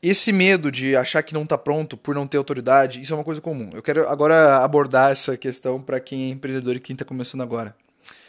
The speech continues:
É uma coisa comum, eu tinha bastante e a-, e ainda me restou um pouco disso, eu ainda tô me construindo, né, na direção de, de resolver esse problema, que é o problema de não ter autoridade.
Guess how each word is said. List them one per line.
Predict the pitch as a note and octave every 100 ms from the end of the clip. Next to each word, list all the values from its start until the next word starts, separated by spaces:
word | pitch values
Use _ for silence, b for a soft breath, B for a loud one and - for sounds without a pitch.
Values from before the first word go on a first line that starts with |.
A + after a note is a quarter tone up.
| B B B
É | -
uma | D3+
coisa | D#3+ E3 E3
comum, | E3+ D#3 D3+ D#3+
eu | B2+ -
tinha | - E3+ G3
bastante | F3+ D#3+ - D#3 E3 -
e | D#3+ D3+
a-, | D3 -
e | D3+
ainda | C#3+ D3 F#3 A3+ A3
me | G3+
restou | F#3 F3 - F3
um | F3+
pouco | D#3+ D#3 D#3 C#3+
disso, | C3+ -
eu | C#3+
ainda | D#3 E3+ E3+ _ _ _ _ _ _ -
tô | E3 -
me | D#3+ E3
construindo, | - D3+ - D3 D3 C3+
né, | B2 A#2+
na | A#2+
direção | C3 C3 B2+ C3 C3+
de, | C3 B2 A#2 b b b b
de | A2+ C3
resolver | C3+ C#3 B2+ C3 -
esse | B2+ -
problema, | - C3 B2 B2
que |
é |
o | C3+
problema | C3+ C3
de | C#3
não | C3+
ter | C3+
autoridade. | C3 C3+ A#2+ A2 A2